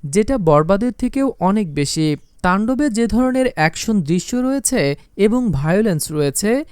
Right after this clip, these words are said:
এজন্যই হয়তো সেন্সর বোর্ডে আটকে যেতে পারে, যেমন বরবাদে এমনটা হয়েছিল। শাকিব খানকে এমনভাবে হাজির করা হয়েছে তাণ্ডবে, যা সবাইকে অবাক করবে। তাণ্ডবে কি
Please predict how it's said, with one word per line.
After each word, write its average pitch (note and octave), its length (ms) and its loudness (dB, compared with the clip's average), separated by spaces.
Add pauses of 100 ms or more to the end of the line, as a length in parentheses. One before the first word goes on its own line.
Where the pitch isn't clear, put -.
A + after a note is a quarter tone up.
(160)
এজন্যই A3 480 0
হয়তো C4 360 -2
সেন্সর G#3 460 0
বোর্ডে A#3+ 360 2
আটকে D3+ 380 -2
যেতে E3 260 -4
পারে, D3 340 0 (340)
যেমন F#3 440 0
বরবাদে F#3+ 520 2
এমনটা E3+ 480 0
হয়েছিল। D#3 540 0 (260)
শাকিব F3 440 -4
খানকে C4+ 480 -4
এমনভাবে G#3 640 0
হাজির E3+ 380 -2
করা D#3+ 240 2
হয়েছে C#3+ 400 -2
তাণ্ডবে, C#3+ 680 0 (160)
যা D3 180 0
সবাইকে F3+ 640 -2 (120)
অবাক F3 400 2
করবে। C#3+ 400 2 (220)
তাণ্ডবে A#3 440 0
কি C#4+ 200 0